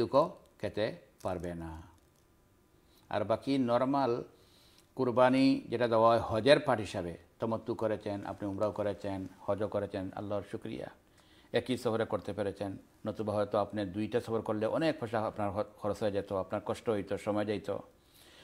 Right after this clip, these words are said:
তো আপনি এই শুকরিয়া হিসাবে কুরবানি দেওয়া আপনার জন্য ওয়াজিব। যারা হজের সময় হজও করেন, উমরাও করেন, তাদের জন্য কুরবানি দেওয়া ওয়াজিব। ওই কুরবানি যেটা, এটা দমের শুকুর, এটা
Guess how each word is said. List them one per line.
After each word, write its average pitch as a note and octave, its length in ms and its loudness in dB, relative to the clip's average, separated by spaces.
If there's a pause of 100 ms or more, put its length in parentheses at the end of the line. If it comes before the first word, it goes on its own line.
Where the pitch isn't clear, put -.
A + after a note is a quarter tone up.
(160)
তো - 40 4 (100)
আপনি C#3+ 200 -2
এই C3 120 4
শুকরিয়া C3 300 2
হিসাবে A#2+ 260 4 (380)
কুরবানি A2+ 300 4
দেওয়া G#2 140 6
আপনার G2 200 -2
জন্য F#2+ 120 -2
ওয়াজিব। E2+ 360 -2 (100)
যারা A2 180 2 (500)
হজের A2+ 300 0
সময় B2+ 200 0
হজও B2 180 2
করেন, C3+ 300 0
উমরাও C3 240 4
করেন, D3 160 2 (100)
তাদের A2 200 0
জন্য A2+ 120 -2
কুরবানি G2+ 300 -4
দেওয়া F#2+ 120 0
ওয়াজিব। F2+ 180 -4 (120)
ওই F3 180 8
কুরবানি C3 340 2
যেটা, A#2 160 -2
এটা A2 160 -2
দমের A2 280 -2
শুকুর, D3+ 320 2 (340)
এটা F#2 100 2